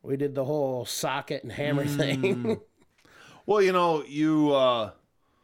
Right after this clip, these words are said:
Speaker 2: you also, speaking of beer, and even liquor in some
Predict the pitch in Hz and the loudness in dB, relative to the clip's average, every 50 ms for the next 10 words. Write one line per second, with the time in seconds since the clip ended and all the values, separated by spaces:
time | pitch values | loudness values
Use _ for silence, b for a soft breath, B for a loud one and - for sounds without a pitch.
0 | _ _ _ _ _ _ _ _ _ _ _ - 143 151 - 131 151 180 214 202 | _ _ _ _ _ _ _ _ _ _ _ -6 -6 -4 0 2 4 4 4 2
1 | - - 151 139 131 127 120 - - - 143 127 117 110 101 120 120 123 127 135 | 0 0 0 0 0 0 -4 -6 -6 -6 -4 -4 -6 -4 -4 -4 -4 -2 -4 -4
2 | 143 143 165 185 202 214 202 185 160 151 135 - 73 117 123 117 - 127 120 113 | -6 -6 -6 -6 -4 -4 -4 -4 -4 -4 -6 -8 -6 -6 -6 -6 -6 -10 -10 -8
3 | - 123 113 110 104 95 - | -8 -8 -8 -8 -10 -10 -14